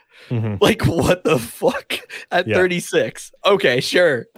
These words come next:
Speaker 1: Could you imagine?
Speaker 2: Like
Speaker 1: Dude, even if he puts up sixty goals this year, that's an
Speaker 2: It's
Speaker 1: insane,
Speaker 2: nuts.
Speaker 1: even fifty would be an
Speaker 2: That's
Speaker 1: insane number for
Speaker 2: nuts.
Speaker 1: him at this age.
Speaker 2: Like,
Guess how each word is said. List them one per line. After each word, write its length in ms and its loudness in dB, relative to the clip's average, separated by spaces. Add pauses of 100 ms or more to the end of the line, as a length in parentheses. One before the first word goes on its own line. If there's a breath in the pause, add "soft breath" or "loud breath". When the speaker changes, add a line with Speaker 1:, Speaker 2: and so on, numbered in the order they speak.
(140)
Speaker 1:
Could 120 -4
you 60 2
imagine? 180 2
Speaker 2:
Like 140 2
Speaker 1:
Dude, 240 0
even 180 0
if 120 2
he 80 2
puts 240 0
up 120 0
sixty 520 -4
goals 540 2 (460)
this 220 0
year, 160 2
that's 240 0
an 100 4
Speaker 2:
It's 120 -2
Speaker 1:
insane, 160 -2
Speaker 2:
nuts. 220 -4
Speaker 1:
even 200 4
fifty 640 -2
would 200 -2
be 120 2
an 60 2
Speaker 2:
That's 140 2
Speaker 1:
insane 280 0
number 280 0
for 120 -8
Speaker 2:
nuts. 140 -6
Speaker 1:
him 140 -8
at 120 -10
this 180 -12
age. 320 -18 (420 soft breath)
Speaker 2:
Like, 260 -2